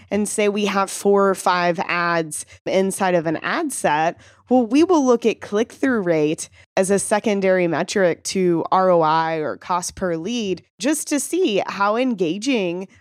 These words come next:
is the ad that we created. Anything below about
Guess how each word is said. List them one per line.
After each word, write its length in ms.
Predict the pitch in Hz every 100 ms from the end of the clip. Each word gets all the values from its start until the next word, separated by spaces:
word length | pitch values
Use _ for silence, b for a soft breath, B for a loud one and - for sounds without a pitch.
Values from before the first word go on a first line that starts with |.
| -
is 300 | - 185 180
the 180 | 202 202
ad 260 | 123 330
that 140 | 180 139
we 100 | 151
created. 580 | - 165 98 87 87 - - _ b
Anything 540 | 226 311 349 359 339 240
below 480 | 226 190 180 190
about 580 | 185 180 160 156 151 -